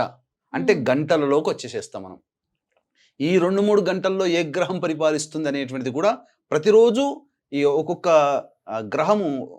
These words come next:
Speaker 1: గంట, గంటన్నర మనల్ని పరిపాలిస్తూనే ఉంటుంది.
Speaker 2: మ్మ్.
Speaker 1: అతి సూక్ష్మ దశ, ప్రాణ దశకి వస్తే ఆ విధంగా లెక్కల్లోకి తీసుకోవాలి. కాబట్టి మనకు అందుకనే మనం గమనించుకున్నట్లయితే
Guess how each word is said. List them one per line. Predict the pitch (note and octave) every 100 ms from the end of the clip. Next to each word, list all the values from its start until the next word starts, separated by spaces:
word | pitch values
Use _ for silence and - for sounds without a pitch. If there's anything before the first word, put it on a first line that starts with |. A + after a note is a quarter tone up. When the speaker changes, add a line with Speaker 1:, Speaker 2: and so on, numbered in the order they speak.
| - A2+ C3
Speaker 1:
గంట, | D3+ D#3 D3
గంటన్నర | C3+ C3+ C#3 C3 D3+ D3+
మనల్ని | B2+ B2+ B2+
పరిపాలిస్తూనే | A2+ B2 B2 A#2+ - B2 D3+ C#3
ఉంటుంది. | A#2+ G2 - -
Speaker 2:
మ్మ్. | A#3 A3 G3 G3+ _ _ _ _ _ _ -
Speaker 1:
అతి | C3 G#3+ -
సూక్ష్మ | B3 - A#3 A3
దశ, | G3+ G3+ D#3 - _ -
ప్రాణ | C3+ G3 A3+
దశకి | G#3 G3 E3 D3+
వస్తే | - G#3 - -
ఆ | C3
విధంగా | B2+ C#3 D3+ A#2
లెక్కల్లోకి | C#3+ B2 B2 B2+
తీసుకోవాలి. | A2 - G2+ F#2+ F2 _ _ _ _ -
కాబట్టి | E3+ G#3 A3 F3 B2 C3+ D#3 - _ _ _ _ B2
మనకు | C#3 G#3 - D3
అందుకనే | D#3 F#3 G#3 F#3
మనం | D3+ B2
గమనించుకున్నట్లయితే | A#2 D3 E3+ - D#3 B2+ A2 G#2